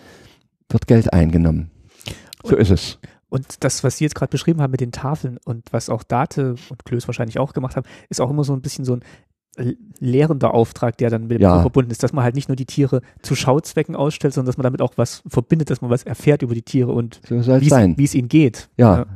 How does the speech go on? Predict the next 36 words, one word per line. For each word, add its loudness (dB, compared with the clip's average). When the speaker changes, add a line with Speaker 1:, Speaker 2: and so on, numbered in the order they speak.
Speaker 2:
Ja. -2
Speaker 1:
ja. 4
Das 2
soll 8
nicht 4
nur 6
ein 2
reines, 2
äh, 0
Gaudi 6
sein, 6
wenn 2
man 2
im -2
Tierpark 4
ist 0
und 2
die 0
Tiere 2
anguckt, 2
ja, 6
und 4
sich 0
über 2
die 4
amüsiert, 4
sondern 2
man 2
soll 4
eben 0
auch -2
dahinter 4
kommen, -2
äh, 4
und, -4
äh, 0